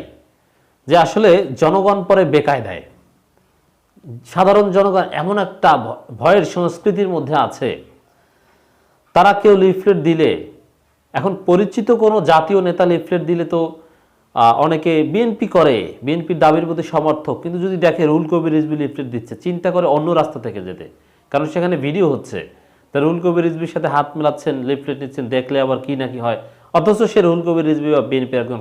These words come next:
খাস সমর্থক। এটা হয়। এটাই বাস্তবতা। কারণ তাকে চাকরি করতে হবে, বিভিন্ন জায়গায় চলতে হবে, হয়রানির শিকার হতে হবে।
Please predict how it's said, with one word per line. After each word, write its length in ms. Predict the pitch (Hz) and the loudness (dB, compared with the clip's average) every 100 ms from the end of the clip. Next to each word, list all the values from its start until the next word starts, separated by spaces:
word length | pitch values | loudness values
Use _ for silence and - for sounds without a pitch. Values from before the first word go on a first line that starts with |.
| - | -8
খাস 200 | 127 110 - | -6 -6 -8
সমর্থক। 400 | 107 95 - - _ _ _ _ - | -10 -10 -12 -20 _ _ _ _ -8
এটা 180 | 139 156 | -4 0
হয়। 320 | 127 170 - - _ _ _ - | 2 2 0 -12 _ _ _ -8
এটাই 220 | 190 190 | 0 2
বাস্তবতা। 500 | 151 - 113 101 104 | 2 0 -4 -10 -4
কারণ 320 | 147 175 202 - - _ | 2 2 0 -6 -20 _
তাকে 180 | 165 151 | -2 -2
চাকরি 360 | 151 165 160 160 | -2 -2 -2 -4
করতে 240 | 156 156 | -2 0
হবে, 120 | 135 | -2
বিভিন্ন 260 | 135 135 135 | -2 -4 -4
জায়গায় 240 | 131 123 | -4 -2
চলতে 260 | - 160 131 | -2 -2 -2
হবে, 260 | 107 87 - _ _ | -4 -6 -10 _ _
হয়রানির 380 | 147 160 175 175 | 2 4 4 2
শিকার 340 | - 156 151 | 0 0 2
হতে 200 | 120 101 | 2 -2
হবে। 140 | 95 | -6